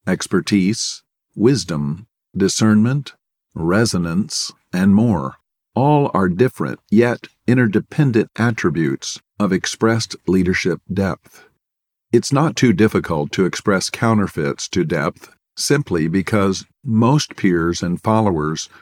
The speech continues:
don't recognize the genuine from the bogus. Most are influenced by first impressions, yet first impressions are just that,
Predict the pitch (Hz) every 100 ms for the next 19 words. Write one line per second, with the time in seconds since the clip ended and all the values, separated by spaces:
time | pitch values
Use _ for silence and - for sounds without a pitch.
0 | - 101 95 117 110 110 117 107 90 82
1 | 78 80 85 101 90 113 127 98 78 78
2 | 95 - _ - 92 92 110 - 107 117
3 | 139 87 - - - _ _ _ _ -
4 | 101 139 - 92 - 98 196 101 101 104
5 | - 95 95 95 - - 117 120 120 107
6 | 127 113 - 62 57 - - _ - 101
7 | 101 _ - 110 - 98 85 135 131 -
8 | 69 71 - - - 104 107 - - 82
9 | 80 73 - 95 69 -